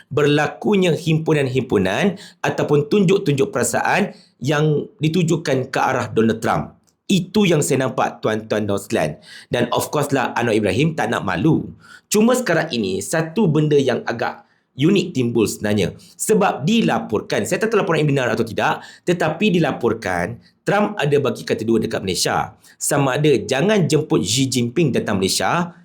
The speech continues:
ataupun dia sendiri takkan datang ke Malaysia untuk persidangan asean ini. Ini yang dilaporkan oleh media lah. Saya tak tahu sama ada laporan itu betul-betul kredibel ataupun tidak. Tetapi dilaporkan yang Trump telah memberikan kata dua.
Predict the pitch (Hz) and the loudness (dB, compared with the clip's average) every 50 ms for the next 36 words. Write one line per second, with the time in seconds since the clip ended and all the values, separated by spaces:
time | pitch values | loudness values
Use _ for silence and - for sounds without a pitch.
0 | _ - - 123 - 135 123 123 - 160 170 135 104 95 107 147 196 254 262 226 | _ -6 -6 -4 -2 0 -2 0 2 2 2 2 0 0 0 2 2 4 4 2
1 | - - 156 165 160 156 160 131 120 - 135 131 127 - 139 - - 123 123 117 | 2 2 0 0 0 0 -2 -4 -4 -2 -2 -4 -4 -4 -4 -6 -4 -4 -4 -2
2 | - - 123 120 110 - - - - _ - 156 156 156 - 165 147 - - - | -2 0 0 -2 -2 -4 -8 -18 -6 _ 2 2 2 2 2 0 0 0 0 -2
3 | 139 135 - 135 131 127 - - 117 113 113 - 87 110 104 87 71 - - - | -2 0 0 0 0 0 0 -2 -4 -2 -2 -2 0 0 0 0 -2 -4 -8 -16
4 | _ _ _ _ _ _ _ _ _ _ - 143 180 208 220 220 208 190 180 175 | _ _ _ _ _ _ _ _ _ _ -2 0 2 4 4 4 4 4 4 2
5 | 165 156 151 151 151 - 165 151 156 - 151 - - 156 147 165 170 156 131 117 | 2 2 2 0 0 0 -2 -2 -2 -2 -2 -2 0 0 0 0 0 0 0 0
6 | 135 160 156 156 151 143 143 135 135 151 143 139 - 117 131 135 127 127 - 131 | 0 0 0 0 0 0 0 0 0 0 -2 0 0 0 0 2 2 2 0 0
7 | 120 - - - 147 143 131 123 - - - - - - - 135 127 139 135 135 | -2 -2 -2 0 2 2 2 2 0 -4 -12 -18 -16 -6 -2 0 2 2 2 2
8 | 135 143 139 135 135 - 131 135 135 139 135 - 135 - - 120 101 107 - 101 | 2 2 2 2 2 0 0 2 2 2 2 2 0 -2 -2 -2 -4 -4 -4 -2
9 | 113 143 190 - - - - - _ _ _ - 175 170 175 170 151 143 156 - | -2 0 0 -2 -4 -10 -18 -20 _ _ _ -2 -2 0 0 0 -2 -2 -2 -2
10 | 196 208 190 165 156 147 131 - - - 107 - - - 120 139 175 208 208 202 | 0 2 2 4 2 2 2 0 0 0 0 0 0 0 0 0 0 0 -2 -2
11 | - - _ - 127 135 135 131 135 - 156 180 196 180 180 165 156 147 127 127 | -6 -14 _ -4 -2 0 0 0 0 -2 0 0 0 0 0 0 0 0 2 0
12 | 131 131 135 127 113 - 120 113 107 90 - 151 160 107 85 82 - | 0 0 0 -2 -2 -2 -2 -2 0 2 4 4 4 4 4 2 -2